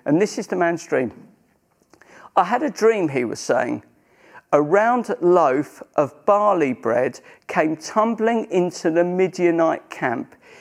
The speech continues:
It struck the tent with such force that the tent overturned and collapsed." His friends responded, "This can be nothing other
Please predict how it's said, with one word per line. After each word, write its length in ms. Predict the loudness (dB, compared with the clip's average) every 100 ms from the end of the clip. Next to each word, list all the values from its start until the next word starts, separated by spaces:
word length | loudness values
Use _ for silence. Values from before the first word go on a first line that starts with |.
| -4
It 200 | -2 -2
struck 640 | -6 -6 0 0 0 -8 -20 _ 0
the 140 | 0
tent 580 | 0 -2 0 0 -4 -10 -18 -2
with 140 | -2
such 460 | 0 0 -2 -4 -10
force 600 | -2 2 2 0 -6 -20 -20 -6 0
that 220 | 0 2
the 100 | -2
tent 460 | -2 -4 -2 -2 -4
overturned 840 | 0 0 0 -4 -4 -2 0 0 -4 -4
and 240 | -4 -4
collapsed." 800 | -4 -2 0 0 -2 -8 -18 -18 _ _ _ _ _ _ _ _ _ _ _ _ _ _ _ _ -20 -20 _
His 200 | -8 -6
friends 400 | 0 0 0 -2
responded, 840 | -6 -2 0 0 2 2 0 -4 _ _ _ _ _
"This 240 | 0 0
can 220 | -2 -4 0
be 160 | 0
nothing 760 | 2 2 2 0 -2 -2 -2 -4
other 500 | -2 -2 0 -2 -4